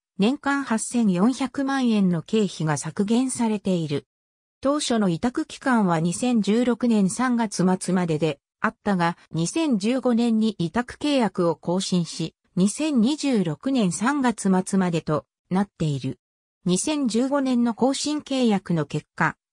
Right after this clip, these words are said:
東山線の五駅の駅業務に関しても二千十六年四月一日より、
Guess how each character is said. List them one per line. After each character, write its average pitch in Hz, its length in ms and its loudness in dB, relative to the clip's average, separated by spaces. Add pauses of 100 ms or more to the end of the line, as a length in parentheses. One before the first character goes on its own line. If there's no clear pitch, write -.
東 262 440 -2
山 233 280 2
線 277 280 -2
の 269 120 -2
五 285 180 2
駅 240 220 0
の 160 160 0
駅 156 220 -2
業 277 160 0
務 226 180 2
に 170 160 0
関 220 240 0
し - 80 -6
て 196 120 0
も 165 120 0
二 165 120 0
千 202 280 2
十 233 280 0
六 269 280 -2
年 226 200 4
四 170 200 -4
月 175 440 -4
一 247 140 -2
日 233 260 -2
よ 180 140 2
り、 147 200 -4